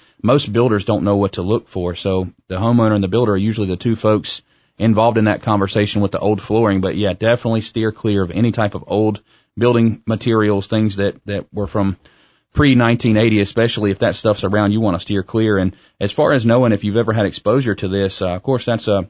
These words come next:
something you can see your doctor about. But I read that folks who were in the construction field between nineteen forty and nineteen sixty are the most common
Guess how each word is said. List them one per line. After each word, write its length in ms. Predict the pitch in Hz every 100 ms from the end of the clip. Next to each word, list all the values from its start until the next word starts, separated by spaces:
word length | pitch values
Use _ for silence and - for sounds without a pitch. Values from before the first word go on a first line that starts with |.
| _
something 280 | - 117 107
you 80 | 104
can 120 | 101
see 120 | -
your 120 | 110 92
doctor 380 | 98 120 113
about. 300 | 98 95 95
But 240 | - 98 - _ _ _ -
I 120 | 107
read 260 | 127 139
that 200 | 110 101 - _
folks 240 | - 147 147
who 100 | 147
were 80 | 127
in 60 |
the 80 | 113
construction 500 | 107 - 139 127 110
field 220 | 101 101
between 280 | 98 - 101
nineteen 400 | 107 123 131 123
forty 400 | 113 120 107 104 - _ -
and 120 | 104
nineteen 380 | 110 117 117 95
sixty 400 | - 131 - 98
are 80 | 95
the 80 |
most 260 | 98 101 -
common 460 | - 110 107 98